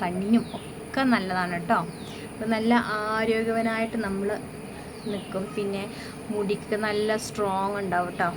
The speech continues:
മുടി ഇങ്ങനെ പൊട്ടലൊക്കെ നന്നായിട്ട് അങ്ങ് കുറഞ്ഞോളും. ഇതൊക്കെ നമ്മൾ കഴിക്കണമെങ്കിൽ മാത്രം നമുക്ക് മുടിയൊക്കെ നന്നായിട്ട് വളരൊക്കെ ചെയ്യുള്ളൂ. അല്ലാതെ മുടിക്ക് ഇങ്ങനെ ഹെയർ പാക്ക്, ഓയിലൊക്കെ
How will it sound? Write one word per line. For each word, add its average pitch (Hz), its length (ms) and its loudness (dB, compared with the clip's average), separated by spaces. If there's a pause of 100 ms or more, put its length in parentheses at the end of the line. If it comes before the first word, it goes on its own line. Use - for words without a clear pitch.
(1200)
മുടി 220 240 4
ഇങ്ങനെ 226 200 8 (220)
പൊട്ടലൊക്കെ 214 580 2
നന്നായിട്ട് 196 460 2
അങ്ങ് 190 180 0
കുറഞ്ഞോളും. 185 640 0 (360)
ഇതൊക്കെ 196 280 0
നമ്മൾ 254 240 6
കഴിക്കണമെങ്കിൽ 202 580 4
മാത്രം 247 260 6
നമുക്ക് 240 280 8
മുടിയൊക്കെ 214 320 4
നന്നായിട്ട് 202 360 -2 (100)
വളരൊക്കെ 196 500 0
ചെയ്യുള്ളൂ. 196 420 -4 (500)
അല്ലാതെ 240 300 4
മുടിക്ക് 247 320 6
ഇങ്ങനെ 254 300 8 (380)
ഹെയർ 247 200 8 (120)
പാക്ക്, 240 380 6 (340)
ഓയിലൊക്കെ 240 480 10